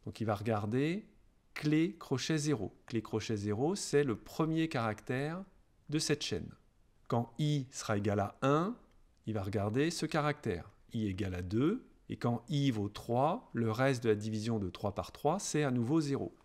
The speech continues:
Donc il va revenir ici, ce qui va permettre de boucler entre ces trois caractères.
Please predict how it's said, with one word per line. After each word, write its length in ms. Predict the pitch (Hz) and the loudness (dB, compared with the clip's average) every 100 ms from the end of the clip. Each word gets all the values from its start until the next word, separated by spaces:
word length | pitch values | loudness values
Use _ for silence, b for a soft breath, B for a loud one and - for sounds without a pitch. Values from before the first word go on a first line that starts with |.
| b b b | b b b
Donc 160 | 104 - | -14 -6
il 60 | 98 | 0
va 240 | 110 131 | 2 2
revenir 440 | 127 110 104 117 - | 2 0 0 -2 -2
ici, 320 | 131 - - - b b b | -6 -6 -8 -14 b b b
ce 120 | - - | -14 -4
qui 80 | |
va 120 | 107 104 | -2 0
permettre 400 | 104 101 139 143 | 0 0 0 0
de 80 | |
boucler 640 | 98 110 131 - 120 143 - - | 0 0 -2 0 0 0 -4 -6
entre 420 | 120 - 123 135 | -6 -2 -2 0
ces 420 | - 127 127 131 - _ - | 0 0 -2 -4 -14 _ -6
trois 220 | - 160 | -2 0
caractères. 560 | 143 123 - - - | 0 -2 -4 -10 -10